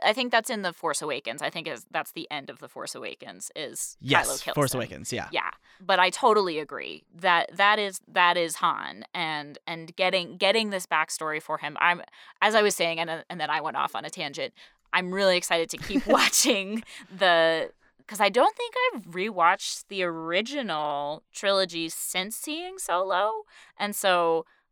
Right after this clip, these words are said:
Speaker 1: I'm, I'm excited to, I mean, it's obviously, like, I've watched it a million times, and so it's ingrained in my brain. But then watching
Speaker 2: Yeah.
Speaker 1: that and then watching the, the final trilogy, because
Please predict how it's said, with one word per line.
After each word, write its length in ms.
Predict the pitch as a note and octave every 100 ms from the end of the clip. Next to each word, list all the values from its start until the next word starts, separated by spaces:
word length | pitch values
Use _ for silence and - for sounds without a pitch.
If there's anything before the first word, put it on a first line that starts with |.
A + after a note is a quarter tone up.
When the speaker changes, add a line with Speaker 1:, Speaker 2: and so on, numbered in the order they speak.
| _ _ _ _
Speaker 1:
I'm, 300 | F#3+ F3+ F3 - F3+
I'm 160 | F#3+
excited 580 | F#3+ - G#3+ F#3+ F3+ D#3+
to, 220 | F3+ D#3 -
I 40 |
mean, 140 | G#3 G3
it's 180 | A3 -
obviously, 480 | F3+ D#3+ D#3 D3+
like, 160 | C#3+ B2+
I've 120 | C3+ D3+
watched 240 | D3+ -
it 60 | C#3+
a 60 |
million 280 | D3 C3+ C3+
times, 320 | - C#3 B2+
and 100 | A#2+
so 140 | - C#3
it's 160 | -
ingrained 500 | D3+ C#3+ D3+ - D3
in 100 | A#2+
my 120 | A#2+ C3
brain. 460 | E3+ E3 C#3+ D3+ - _
But 100 | E3+
then 200 | E3+ D#3+
watching 340 | E3+ F3 - E3
Speaker 2:
Yeah. 120 | D#3+
Speaker 1:
that 100 | D#3 -
and 220 | F3 E3
then 220 | D#3+ D#3+
watching 520 | D#3+ D#3+ D3 D3 C#3+ _
the, 380 | E3 E3 D3 -
the 140 | E3
final 320 | D#3+ F#3 F#3 A#3
trilogy, 600 | F#3 D#3+ D3+ - D3 D#3
because 720 | F3+ D#3 E3+ D#3+ C#3+ D3+ D3+